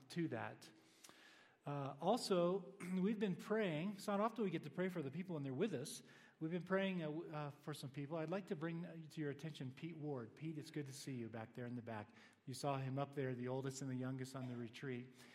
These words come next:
Many of us have been praying for his granddaughter, Scout, and, uh, Scout passed away this week. And so, uh, we're very sorry, Pete, for your loss. And, uh, I've had some conversations with Pete about it, and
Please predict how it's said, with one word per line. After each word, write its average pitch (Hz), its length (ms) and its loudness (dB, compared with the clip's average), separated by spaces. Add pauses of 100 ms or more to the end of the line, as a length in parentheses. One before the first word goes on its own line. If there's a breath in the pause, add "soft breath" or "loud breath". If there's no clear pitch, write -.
(240 loud breath)
Many 151 240 4
of 156 140 4
us 151 120 -6
have 151 140 0
been 147 140 0
praying 147 400 0
for 135 240 -2
his 131 220 0
granddaughter, 135 520 0
Scout, 135 540 -6 (420 loud breath)
and, 131 200 -2
uh, 123 160 -2
Scout 139 360 -4
passed 135 300 -4
away 123 160 -4
this 110 240 -12
week. 117 320 -8 (760 loud breath)
And 131 160 -2
so, 139 380 0
uh, 131 220 0
we're 135 140 0
very 147 240 2
sorry, 139 420 0 (140)
Pete, 135 200 -4
for 139 160 -4
your 131 140 0
loss. 107 460 -6 (200)
And, 113 140 -6
uh, 117 160 -6
I've 127 100 -6
had 127 180 0
some 123 120 -8
conversations 123 760 -4
with 120 140 -8
Pete 131 200 -6
about 123 300 -4
it, 131 140 -4
and 107 120 -8